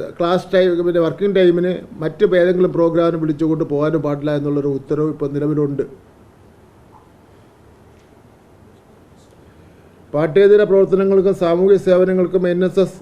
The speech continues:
എൻ സി സി, എസ് പി സി എന്നിവ, എന്നിവ പ്രോത്സാഹനം നൽകുന്നുണ്ടെങ്കിലും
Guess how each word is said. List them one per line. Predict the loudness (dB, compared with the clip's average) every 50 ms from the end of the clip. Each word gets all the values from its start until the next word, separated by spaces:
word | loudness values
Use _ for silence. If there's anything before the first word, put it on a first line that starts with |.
| -16 -12 -10
എൻ | -8 -4
സി | -2 -2 -2 0
സി, | -2 -2 -2 -2 -4 -8 -16 -20 -20 -20 -20 -20 _ _ _ _ -20 -20 _ _ _ -14 -8
എസ് | -4 -4 -4 -4 -2 0
പി | 0 0
സി | 0 0 -2 -2 -2 -2 -4 -6
എന്നിവ, | -2 2 2 4 4 4 2 0 -2 -6 -12 -12 -8 -6 -6
എന്നിവ | -2 0 0 2 2 2 2 0 -2 -6 -14 -20 -20 -20 -20 -20 -20 -20 -20 -20 _ _ _ _ _ _ _ _ _ _ _ -20 -20 -20 -20 -16 -8
പ്രോത്സാഹനം | -4 -4 -2 0 2 4 4 4 4 4 2
നൽകുന്നുണ്ടെങ്കിലും | 2 2 2 2 2 0 -2 0 0 0 0 0 -2